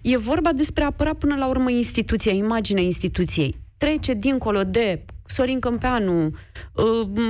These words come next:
sau orice alt nume care ar putea să ocupe această funcție. Apărarea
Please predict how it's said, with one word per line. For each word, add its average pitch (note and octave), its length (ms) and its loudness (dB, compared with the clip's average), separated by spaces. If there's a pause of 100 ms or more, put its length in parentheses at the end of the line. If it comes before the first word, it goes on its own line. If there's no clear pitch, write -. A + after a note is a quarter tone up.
(220)
sau A#3 360 0
orice D4+ 400 0
alt B3+ 320 -2
nume A3 680 0 (380)
care A3 300 0
ar G#3+ 160 0
putea B3+ 340 0
să B3 140 -2
ocupe G3+ 320 -2
această F#3 440 -2
funcție. D3 640 -4 (640)
Apărarea C#4+ 720 0